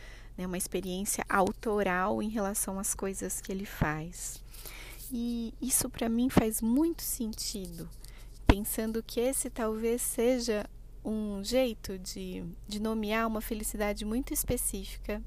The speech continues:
e muito especial, que é quando a gente sente que criou alguma coisa a partir de uma criatividade própria. O Winnicott fala que o bebê, ele cria o seio ali onde o seio está. Então, é uma,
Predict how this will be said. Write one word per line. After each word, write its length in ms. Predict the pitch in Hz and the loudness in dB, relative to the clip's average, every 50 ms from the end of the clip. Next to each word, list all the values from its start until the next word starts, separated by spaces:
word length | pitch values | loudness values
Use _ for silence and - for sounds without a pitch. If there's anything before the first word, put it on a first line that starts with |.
| - | -6
e 80 | - 196 | -4 -4
muito 280 | 196 190 208 233 254 - | -2 -2 -2 -2 -2 -2
especial, 760 | - - - 226 226 - - - 214 185 180 180 190 208 - - - - - - - - - - | -2 -2 -2 -2 -2 -2 -2 -2 -2 -2 -2 -2 -4 -4 -6 -8 -8 -8 -8 -8 -8 -8 -8 -6
que 100 | - 202 | -6 -6
é 20 | |
quando 280 | - - 208 196 190 185 | -4 -2 -2 -2 -2 -2
a 40 | |
gente 260 | 190 208 196 190 - - | -4 -4 -4 -4 -4 -2
sente 520 | - - - 185 196 202 208 - - - | -2 -2 -2 -2 -2 -2 -2 -2 -2 -2
que 100 | - - | -4 -8
criou 400 | - - - 202 190 185 202 247 | -8 -6 -6 -2 0 2 2 4
alguma 380 | 254 254 233 - 220 208 196 208 | 4 4 2 0 -2 -4 -4 -4
coisa 480 | - - - 196 196 196 202 - 190 | -4 -2 0 2 2 2 0 -2 0
a 20 | 190 | 4
partir 440 | - - 196 - - - - 214 | 4 4 4 2 -2 -4 -2 -4
de 160 | 196 202 214 202 | -4 -4 -6 -6
uma 160 | 202 202 208 | -6 -6 -6
criatividade 800 | - - 202 202 196 - - - 208 196 - 190 196 208 - - - - - | -6 -6 -6 -4 -4 -6 -8 -6 -6 -4 -4 -4 -4 -4 -8 -10 0 6 6
própria. 540 | - 185 165 165 - - - - 156 143 - - - - - - - - - - - - - - - | 8 8 8 4 4 4 4 0 0 0 -8 -10 -12 -12 -12 -12 -12 -12 -12 -12 -10 -12 -12 -10 -6
O 80 | 196 | -4
Winnicott 460 | 196 196 202 202 - - 208 - - - | -2 -2 -2 -2 0 0 0 0 0 -8
fala 320 | - 202 190 185 190 196 | -6 -4 -4 -2 -2 -4
que 160 | - - - | -4 -4 -6
o 60 | 190 | -4
bebê, 520 | 190 185 202 185 185 185 190 180 180 185 - - - | -2 0 0 0 2 2 0 2 2 0 -2 -4 -6
ele 200 | 190 190 190 185 - - | -6 -4 -6 -6 -8 -10
cria 400 | - - 220 214 220 233 240 269 | -10 -8 -6 -2 -2 0 0 -2
o 100 | 277 214 - | -2 -2 -2
seio 500 | - - - 214 190 196 214 220 220 214 | -2 0 0 0 -2 0 0 0 0 2
ali 300 | 202 196 185 196 208 226 | 2 0 0 0 0 0
onde 240 | 240 226 220 - | 2 0 0 0
o 60 | 208 208 | -2 -2
seio 420 | - - - 202 196 208 214 220 | -2 0 0 0 0 0 0 -2
está. 480 | 226 - - - - - - 147 160 - - - - - - - - - - - - - - - - | -2 -2 -2 -2 -2 -2 -4 -4 -4 -6 -8 -12 -12 -12 -12 -12 -12 -12 -12 -12 -12 -12 -12 -10 -8
Então, 240 | - - 185 185 190 | -4 -2 -2 0 0
é 80 | 185 185 | 0 0
uma, 500 | 185 185 185 185 175 175 175 170 170 | 0 0 0 0 0 0 0 0 -2